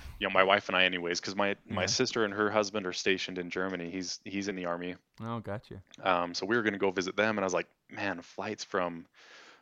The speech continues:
Speaker 1: Munich to Edinburgh are, like, eighty-six dollars."
Speaker 2: Oh, yeah. It, you'd be,
Speaker 1: So
Speaker 2: you'd be losing money if you didn't take that
Speaker 1: Yeah,
Speaker 2: opportunity.
Speaker 1: yeah. So I was like, "Oh, man," and I built it up, too. I was telling, I was telling my wife everything. "You're sure, you're gonna love this and that,"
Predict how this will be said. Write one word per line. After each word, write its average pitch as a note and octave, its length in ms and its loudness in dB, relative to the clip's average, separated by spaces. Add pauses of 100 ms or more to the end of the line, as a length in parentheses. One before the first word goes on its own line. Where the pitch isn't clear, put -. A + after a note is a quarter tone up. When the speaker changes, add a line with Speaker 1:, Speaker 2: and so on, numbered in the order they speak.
(140)
Speaker 1:
Munich G2 500 -4
to F#2 140 -4
Edinburgh F2 480 -6
are, F2 60 -6
like, E2 260 -6
eighty-six F2+ 560 -6
dollars." E2+ 560 -2
Speaker 2:
Oh, G#2 300 -6
yeah. F#2+ 340 -4
It, A#2 160 -10 (120)
you'd G#2+ 200 2
be, F#2+ 80 8
Speaker 1:
So F#2 180 4
Speaker 2:
you'd A#2+ 220 0
be A2 100 2
losing A2 300 2
money A2+ 240 2
if - 120 -6
you G2 80 -4
didn't A2+ 260 -2
take F#2+ 220 -6
that G#2+ 180 2
Speaker 1:
Yeah, C#3 220 10
Speaker 2:
opportunity. A#2+ 120 10
Speaker 1:
yeah. A2 200 12
So A2+ 460 10
I A2 160 8
was A2+ 120 10
like, G2 220 8
"Oh, A2 220 8
man," A2+ 220 6
and G2 80 10
I G#2+ 60 12
built G#2+ 360 4
it F#2+ 60 2
up, F#2 260 8
too. F#2+ 300 0
I F#2 80 6
was F#2+ 140 0
telling, F2+ 340 -4
I F#2+ 200 2
was F2 120 -4
telling F#2+ 180 0
my F2+ 80 0
wife F2 320 4
everything. F#2 520 0
"You're F2+ 120 0
sure, A2+ 280 -2
you're A2 180 0
gonna F2+ 160 2
love G#2+ 320 4
this A2+ 220 6
and G#2+ 120 2
that," G2+ 240 4